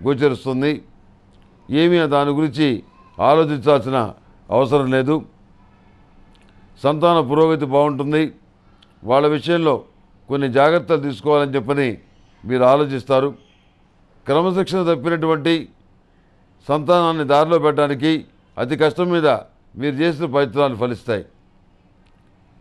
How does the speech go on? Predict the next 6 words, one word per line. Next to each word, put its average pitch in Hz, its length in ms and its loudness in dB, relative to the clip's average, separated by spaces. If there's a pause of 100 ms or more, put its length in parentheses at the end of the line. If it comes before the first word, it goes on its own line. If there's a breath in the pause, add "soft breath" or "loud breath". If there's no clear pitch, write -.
(200)
ఈ 143 180 2 (540)
మేషరాశిలో 160 640 2
జన్మించిన 147 440 0
వారికి 143 300 0 (840)
వైట్ 139 360 0
కలర్ 151 240 2